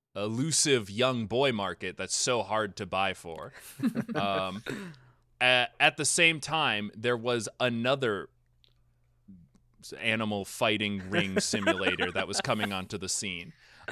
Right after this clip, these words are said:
Speaker 1: um, and that is called Pokemon. That's right. Uh, Digimon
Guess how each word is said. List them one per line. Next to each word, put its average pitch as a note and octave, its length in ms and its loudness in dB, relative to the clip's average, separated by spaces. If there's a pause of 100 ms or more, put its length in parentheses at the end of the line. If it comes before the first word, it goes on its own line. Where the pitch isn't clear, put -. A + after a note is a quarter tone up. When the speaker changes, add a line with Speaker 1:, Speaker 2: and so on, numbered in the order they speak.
Speaker 1:
um, F#2 380 0
and G2+ 220 -2
that C#3+ 260 8
is G#2+ 240 -4
called D#2 560 -10 (220)
Pokemon. C2 600 -10 (160)
That's G2 220 -8
right. G#2 240 -2 (400)
Uh, E2 280 -4 (220)
Digimon D3 720 -2